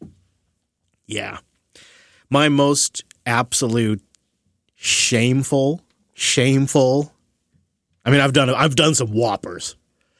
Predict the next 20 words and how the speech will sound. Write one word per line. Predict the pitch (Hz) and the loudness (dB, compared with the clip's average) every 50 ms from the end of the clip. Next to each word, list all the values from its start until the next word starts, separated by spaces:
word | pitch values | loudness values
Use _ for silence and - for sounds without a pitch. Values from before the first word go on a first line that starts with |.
| _ _ _ _ _ _ - | _ _ _ _ _ _ 0
Like, | 143 139 123 113 | 0 2 2 2
one | 139 196 262 | 2 4 4
of | 254 143 | 2 0
them, | 117 87 90 98 120 | -2 -4 -4 -6 -2
my, | 123 127 127 | -2 0 0
my | 123 135 131 127 | 0 0 0 0
small | 113 - - 156 190 220 | 0 0 2 2 2 2
whopper | 147 107 90 85 - 104 95 | 2 0 -2 -2 -4 -6 -6
was, | 92 98 101 95 92 - | -4 -2 -2 -4 -4 -2
I | - 165 | -2 -2
was | 240 226 | -2 -2
planning | - - 175 147 135 139 131 | -2 -2 -2 0 0 0 -2
to | 110 107 | -4 -6
keep | - - - 135 117 - | -6 -4 -4 -4 -4 -2
source | - - 135 135 131 | -2 -2 -2 -2 -2
files | - - 107 101 104 101 | -2 -2 -2 -2 -4 -4
of | 101 98 | -6 -6
every | 92 127 127 135 113 | -4 -2 -2 -2 -2
video | 107 110 113 113 110 104 98 95 | -2 -2 -2 0 -2 -2 -2 -4
we've | 98 98 92 | -6 -8 -8